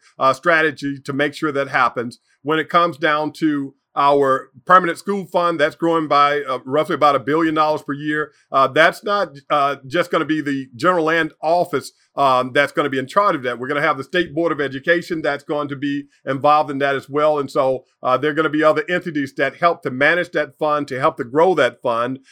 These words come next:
and, uh, to make sure that the investments are proper, uh, to con-, continue to grow it. And so s-,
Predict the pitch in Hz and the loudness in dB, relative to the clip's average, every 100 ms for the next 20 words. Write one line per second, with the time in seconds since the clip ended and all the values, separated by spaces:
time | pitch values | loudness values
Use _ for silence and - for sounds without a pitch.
0 | _ 143 131 127 127 131 131 123 139 151 | _ 0 2 0 -2 0 2 0 0 -2
1 | 147 170 165 156 135 131 135 123 120 156 | -2 0 0 2 0 0 -2 -4 0 0
2 | 160 156 139 139 165 147 139 151 143 _ | 0 -8 -6 -6 0 0 2 -2 -4 _
3 | - 127 123 127 - 151 135 - 147 165 | -2 0 0 -2 -4 -4 -6 -6 -4 0
4 | 151 135 151 180 127 - _ - 131 - | -2 0 0 2 0 -2 _ -6 -6 0
5 | 156 143 - | 2 2 0